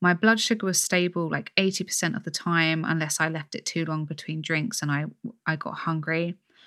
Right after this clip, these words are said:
So as long as I kept up my schedule, my blood sugar was good. I stopped having, um, so many nighttime crashes, like, waking up in the middle of the night. My energy stabilized. And in fact, I almost felt more stable energy-wise than I did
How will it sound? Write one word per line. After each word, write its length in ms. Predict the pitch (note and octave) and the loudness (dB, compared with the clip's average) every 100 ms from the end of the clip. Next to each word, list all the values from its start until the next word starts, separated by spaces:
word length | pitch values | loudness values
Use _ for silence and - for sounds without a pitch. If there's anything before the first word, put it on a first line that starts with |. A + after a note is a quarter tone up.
| - _ _ | -20 _ _
So 160 | - F3 | 2 4
as 100 | F3 | 4
long 140 | F#3+ | 4
as 100 | F#3 | 2
I 60 | F3+ | 0
kept 260 | - - | -2 -4
up 100 | - | -2
my 100 | D#3+ | -2
schedule, 680 | D3+ - D#3+ D#3 F#3 F#3+ F#3+ | -2 -2 -2 2 2 2 2
my 100 | D#3+ | -2
blood 200 | D3+ D#3 | 0 0
sugar 260 | - D#3 - | 0 -4 -4
was 140 | D3 - | -4 2
good. 420 | F#3+ F#3 F3+ - _ - - _ | 4 4 4 -2 _ -20 -20 _
I 60 | D#3+ | 0
stopped 380 | - - F#3+ - | 2 4 2 2
having, 580 | - F#3 F3 D#3+ D#3 - | 0 2 2 0 -2 0
um, 400 | - D#3+ D#3 D#3+ - | 4 4 4 -2 0
so 220 | - - | 2 2
many 220 | E3+ E3 D#3+ | 2 2 2
nighttime 500 | E3 D#3+ - D#3 D3+ | 2 2 0 -2 -2
crashes, 840 | - E3+ - E3+ E3 E3+ E3 - - - - | 0 0 0 0 0 0 -2 -6 -8 -6 -2
like, 240 | D#3 - | -2 0
waking 280 | D#3 D3+ F3 | -2 0 -2
up 120 | D#3 - | -4 -2
in 60 | |
the 60 | D#3+ | -2
middle 180 | D#3+ D#3 | -2 -2
of 60 | |
the 60 | D#3 | 0
night. 380 | E3 E3 E3 - - - - _ | 0 0 -2 -6 -16 -20 -20 _
My 220 | F3 E3+ - | 4 4 6
energy 340 | G#3 G#3+ G#3 G3+ | 6 6 4 0
stabilized. 960 | - G3 F#3+ F#3+ F3+ F3 F3 F3+ F#3 - - _ _ | 2 4 4 2 4 6 4 2 -2 -8 -20 _ _
And 100 | F#3+ | 6
in 80 | G3 | 6
fact, 680 | F#3 - C4 F#3+ - _ - - - | 4 8 8 8 0 _ -8 -2 4
I 140 | G3 | 6
almost 540 | - B3 C#4+ D4 - - | 6 6 6 4 2 4
felt 240 | G#3+ - | 4 6
more 320 | F3+ F3+ F3+ | 4 4 2
stable 600 | E3+ - - E3+ F3 F3+ - | 2 2 4 4 4 0 2
energy-wise 880 | F3 F3 - F#3+ F#3 F#3 G3+ A3 | 2 2 0 0 2 2 4 2
than 100 | F3 | 2
I 80 | E3+ | 0
did 240 | E3+ E3+ | 2 -2